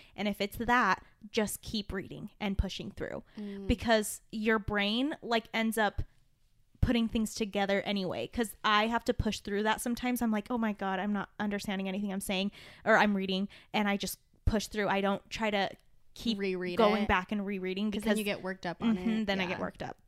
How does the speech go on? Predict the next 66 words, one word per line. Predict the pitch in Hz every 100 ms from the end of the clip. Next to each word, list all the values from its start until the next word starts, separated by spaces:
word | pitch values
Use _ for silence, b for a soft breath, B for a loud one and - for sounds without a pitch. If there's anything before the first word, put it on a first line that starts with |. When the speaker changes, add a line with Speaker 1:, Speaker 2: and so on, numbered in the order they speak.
| _
Speaker 1:
So | - 214
just, | 202 190
like, | 151 - - _ _ - _ _ _ _ -
mow | 214 208 190 180
through | 180 202 98
it | - - -
and | 214
just | 190
be | 196
like, | 196
"I | 233
don't | 285
know | 285
what | 277
just | 254
happened," | 240 233 247 240
but | 214 196 - b b b
it's | 262 269
like | 254
when | 247 226
you're | 208
watching | 196 - 214
a |
movie, | 233 233
sometimes | 190 208 214 214
you | 220
look | 202
down | 208 208
at | 202
your | 208
phone | 226 220 214
and | 208
you | 208
don't | 285 -
re-, | 214
necessarily | 214 220 220 - 214 214 196
rewind | 185 190 208 190 208 - b b b _ -
all | 190 220
the | 208
time, | 190 175 208 -
and | 214
you | 214
just | 202 -
keep | 214
watching, | 196 208 208
and | 196
then | 190 180
you're, | 180 180 - -
Speaker 2:
You | 202
Speaker 1:
you |
Speaker 2:
just | 214
Speaker 1:
put | 233 220
it |
Speaker 2:
piece | 190
it | 220
Speaker 1:
together. | 208 226 190
Speaker 2:
together, | 175 180
Speaker 1:
Yeah. | 185
Speaker 2:
yeah. | 349 165 175 - b b b - -
Speaker 1:
I |
love | 214 202 190
this | 196 214
new | 196
hobby | 190 196
of | 202
mine. | 202 202